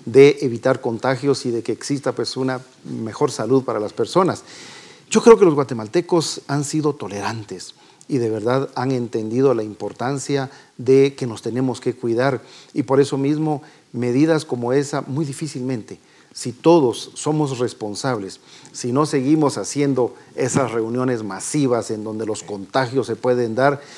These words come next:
yo creo que difícilmente volveríamos a, a cerrar, por ejemplo, como se dice en redes, que se van a cerrar quince días, que se va a cerrar veinte días el país. No, yo no lo veo así.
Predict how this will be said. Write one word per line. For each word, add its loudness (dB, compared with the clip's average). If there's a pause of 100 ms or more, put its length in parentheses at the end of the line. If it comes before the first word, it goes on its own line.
(180)
yo 4
creo 6
que 0
difícilmente -4
volveríamos -4 (260)
a, -2
a -10
cerrar, 2
por 0
ejemplo, 2
como -4
se -4
dice -2
en -4
redes, 4
que -6
se -6
van -4
a -8
cerrar -6
quince -4
días, 0
que -8
se -10
va -4
a -6
cerrar -4
veinte -2
días -4
el -12
país. -8
No, -10
yo -6
no -4
lo 2
veo 2
así. -4